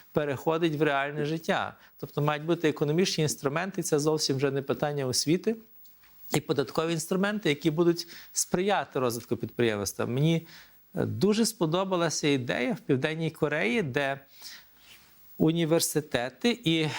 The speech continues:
е, заклади, наприклад, професійної освіти,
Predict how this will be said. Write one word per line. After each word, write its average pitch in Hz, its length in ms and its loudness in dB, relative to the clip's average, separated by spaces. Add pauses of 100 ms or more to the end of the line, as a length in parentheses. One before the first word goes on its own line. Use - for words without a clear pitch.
(220)
е, 123 160 0
заклади, 135 520 0
наприклад, 120 480 -4
професійної 196 880 2
освіти, 190 640 0